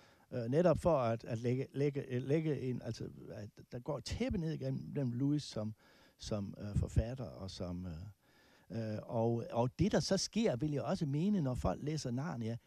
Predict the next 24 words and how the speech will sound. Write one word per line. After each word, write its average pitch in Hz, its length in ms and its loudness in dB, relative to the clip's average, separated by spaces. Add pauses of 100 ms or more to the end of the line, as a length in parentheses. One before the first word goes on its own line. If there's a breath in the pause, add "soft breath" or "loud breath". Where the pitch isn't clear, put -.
(180 soft breath)
der 165 100 0
leger 160 360 0
de 170 140 -4
faktisk, - 440 -4
de - 80 -4
er - 80 -2
kristne, - 400 -4
uden 165 240 0
at 131 100 -4
de 139 140 -4
ved 170 200 -2
det. - 220 -6
<laughs> - 40 -6
Altså, 120 240 -2
det 143 80 -4
er 120 40 -4
sådan 160 200 -4
set - 240 -8
det, 196 120 0
der 160 100 -2
er 110 40 0
pointen - 560 -4
i - 160 -6
det. - 180 -10